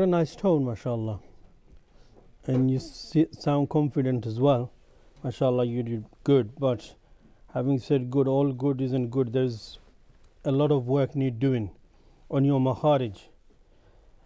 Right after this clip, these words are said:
Um, qaf, ta is coming out, ta. It's, every time it's ta. Too strong for ta. Ha, ha. There's, you, you need to differentiate. Quran, Yasin wal Quran il Hakim. These,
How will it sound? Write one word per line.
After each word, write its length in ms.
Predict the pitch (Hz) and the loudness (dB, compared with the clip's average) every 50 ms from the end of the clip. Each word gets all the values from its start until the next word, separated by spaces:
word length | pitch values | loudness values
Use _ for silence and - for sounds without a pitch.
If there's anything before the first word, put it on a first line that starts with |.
| - - | -18 -6
Um, 540 | - 156 143 139 135 135 131 127 123 110 101 - _ _ - | 0 2 4 4 4 2 0 0 -4 -6 -8 -14 _ _ 2
qaf, 320 | 143 139 131 131 127 113 - - - - - _ _ _ _ _ _ - - - 170 190 185 - 277 - - | 4 4 4 2 0 -2 -6 -12 -20 -20 -20 _ _ _ _ _ _ -16 -14 -12 -10 -10 -12 -12 -14 -6 0
ta 400 | 165 147 147 143 139 127 107 - - - | 2 2 4 4 2 0 -4 -8 -10 -10
is 220 | 147 127 - - | -10 -10 -10 -6
coming 260 | - 143 135 139 139 | -4 0 0 2 0
out, 180 | 139 123 117 - | 0 -2 -4 -4
ta. 340 | - 147 139 135 131 123 113 | -2 0 0 2 0 0 -2
It's, 260 | 107 120 113 - - | -6 -10 -12 -12 -6
every 300 | - 143 127 131 143 143 | -4 -2 -2 0 0 0
time 200 | 143 143 131 127 | 2 2 2 2
it's 160 | 127 113 - | 0 -2 -2
ta. 240 | - - 131 123 117 | -4 -2 -2 -2 -2
Too 220 | - - 170 156 139 | -2 -2 -2 -2 -2
strong 340 | - - - 147 143 135 | -2 0 0 2 2 2
for 160 | 113 - 139 117 | 0 0 -2 0
ta. 360 | - 127 131 127 120 110 - - _ _ - _ _ _ - - - - _ - - | 0 0 0 0 -2 -4 -8 -12 _ _ -20 _ _ _ -20 -20 -20 -20 _ -20 -20
Ha, 540 | - - - 143 143 143 139 131 123 110 98 - - - - | -14 -4 0 2 4 4 4 2 0 -4 -8 -12 -20 -18 -6
ha. 440 | - 135 139 143 135 131 123 107 - - _ - - _ - - - - | -2 0 2 2 2 0 -2 -4 -8 -14 _ -20 -20 _ -20 -16 -8 -6
There's, 120 | 131 120 | -4 -4
you, 200 | 135 131 135 - - - | -2 -4 -4 -6 -4 0
you 100 | 151 139 | 2 4
need 160 | 139 139 127 | 4 4 2
to 60 | 151 | 0
differentiate. 760 | 135 123 135 - - 147 139 131 - - 139 139 127 120 110 - - _ _ - _ _ - - - _ - _ _ - - - | -2 -2 -2 0 0 0 0 0 0 0 0 0 0 0 -2 -6 -12 _ _ -20 _ _ -20 -20 -20 _ -20 _ _ -20 -8 0
Quran, 840 | - 170 165 160 147 - 131 147 147 147 143 135 120 113 127 175 | 2 4 4 4 2 2 0 0 2 2 2 0 -2 -4 -6 -6
Yasin 540 | 147 131 143 143 143 139 - - 156 143 139 | -4 -2 0 0 0 -2 -2 -2 0 0 2
wal 240 | 135 139 139 135 131 | 2 2 0 0 -2
Quran 680 | - - 160 147 139 139 - 131 139 135 139 131 131 | -2 -2 0 0 0 0 -2 -2 -2 0 0 2 2
il 140 | 135 127 120 | 0 0 -2
Hakim. 340 | 123 135 120 - 143 131 120 | -2 -4 -4 -2 -4 -2 0
These, 220 | 131 139 117 - | 0 0 -2 -4